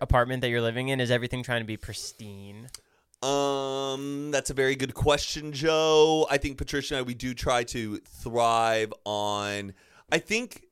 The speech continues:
Speaker 2: I'm big about utilizing spaces and, uh, having areas meant for where they're useful. So, like, if you have a closet,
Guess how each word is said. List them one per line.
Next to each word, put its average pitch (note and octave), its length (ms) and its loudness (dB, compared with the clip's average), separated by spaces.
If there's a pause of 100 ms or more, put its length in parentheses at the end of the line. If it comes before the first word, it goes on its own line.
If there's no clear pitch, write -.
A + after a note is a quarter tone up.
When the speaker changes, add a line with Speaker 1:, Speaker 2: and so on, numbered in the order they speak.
(140)
Speaker 2:
I'm C#3+ 140 0
big D#3 220 -4
about F3 320 0
utilizing B2 540 4
spaces G#2+ 840 -2 (260)
and, G2 840 -4 (220)
uh, F2+ 720 0 (880)
having C3+ 380 -2
areas A#2 440 0
meant G#2+ 280 0 (200)
for F#2 480 -2 (920)
where A2 280 2
they're G#2 180 0
useful. F#2+ 760 -6 (480)
So, C#3 600 0 (340)
like, D3+ 120 -10
if D#3+ 80 -6
you F#3 80 2
have F#3+ 80 2
a F3+ 60 -4
closet, E3 720 2